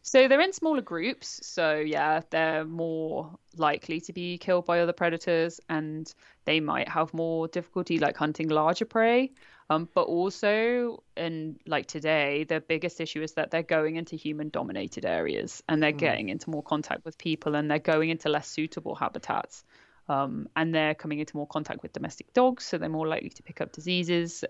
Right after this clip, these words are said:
Speaker 1: uh, going into areas with less prey density. So all in all, yeah, there's just loads and loads of risks for a dispersing individual. And we,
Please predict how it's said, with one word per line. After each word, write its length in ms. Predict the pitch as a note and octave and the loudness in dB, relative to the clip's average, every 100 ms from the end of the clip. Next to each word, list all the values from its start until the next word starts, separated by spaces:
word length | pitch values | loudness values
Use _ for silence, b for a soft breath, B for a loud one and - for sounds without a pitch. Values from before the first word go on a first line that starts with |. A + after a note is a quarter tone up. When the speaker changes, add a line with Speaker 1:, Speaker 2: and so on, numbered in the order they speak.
| - | -6
Speaker 1:
uh, 300 | D#3 D#3+ - - | -4 0 -2 -4
going 260 | - D3+ D#3+ | 0 0 0
into 220 | D#3 - | -4 -2
areas 360 | E3 D3+ F2+ - | -2 0 -2 -6
with 120 | F#2 | -8
less 180 | - - | -6 -8
prey 300 | - - F3 | -6 0 2
density. 880 | F3 F3 E3+ - - E3+ E3+ E3 E3+ B B B B | 2 0 -2 -12 -8 -2 -2 -2 -4 B B B B
So 500 | - D#3+ D#3 D3 D#3 | -2 4 4 4 0
all 220 | - G3 | 4 4
in 100 | F#3 | 4
all, 480 | E3+ E3 D#3 D#3+ D#3 - | 2 0 0 -4 -8 -10
yeah, 220 | E3 D3+ | -2 0
there's 200 | D3 D3+ | 0 -6
just 220 | - D#3 | -8 -8
loads 240 | D3+ D3+ D3 | -4 -4 -4
and 100 | D3 | -6
loads 200 | D3+ - | -6 -8
of 100 | - | -12
risks 340 | - - - | -12 -12 -16
for 140 | - - | -10 -10
a 60 | |
dispersing 520 | - D#3+ - D3 - | -8 -6 0 0 0
individual. 500 | D3 D#3 - - - | -4 -2 -4 -2 0
And 120 | F3+ E3+ | 2 0
we, 260 | E3 - | 0 -2